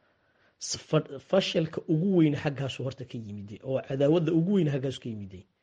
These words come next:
iyo lacagtii laga gooyey. Arrimahaas oo dhan kolkuu yimiday, waxay u jeesatay markaa Pakistan waddanka la yiraahdo China.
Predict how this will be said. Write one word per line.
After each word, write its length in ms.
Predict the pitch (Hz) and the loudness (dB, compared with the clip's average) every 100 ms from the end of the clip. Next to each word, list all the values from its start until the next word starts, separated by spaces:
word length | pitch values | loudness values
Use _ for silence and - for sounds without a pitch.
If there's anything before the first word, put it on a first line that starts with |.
| _ _ _ _ _ - | _ _ _ _ _ -2
iyo 180 | 139 143 | 4 6
lacagtii 380 | 147 160 - 143 | 6 4 0 0
laga 200 | 139 135 | 0 -2
gooyey. 400 | 120 113 95 _ _ _ _ _ _ _ _ _ _ _ _ _ _ _ | -4 -8 -8 _ _ _ _ _ _ _ _ _ _ _ _ _ _ _
Arrimahaas 680 | 156 156 175 208 185 185 165 | 0 4 4 4 2 2 2
oo 60 | 165 | 0
dhan 100 | 160 | 2
kolkuu 240 | 165 175 | 0 -2
yimiday, 360 | 160 160 165 165 - | -2 0 0 -2 -2
waxay 260 | 156 143 175 | -2 -2 0
u 100 | 180 | 2
jeesatay 500 | 156 147 143 - 143 | 4 2 0 -6 -6
markaa 380 | 139 - 135 | -6 -4 -6
Pakistan 580 | 131 127 - - 160 165 196 - _ _ _ _ - | -4 -6 -8 -4 0 0 0 -10 _ _ _ _ 0
waddanka 340 | 156 156 - 131 | 0 2 0 0
la 60 | |
yiraahdo 220 | 123 123 - | 0 -4 -6
China. 340 | 139 135 101 | -2 -2 -2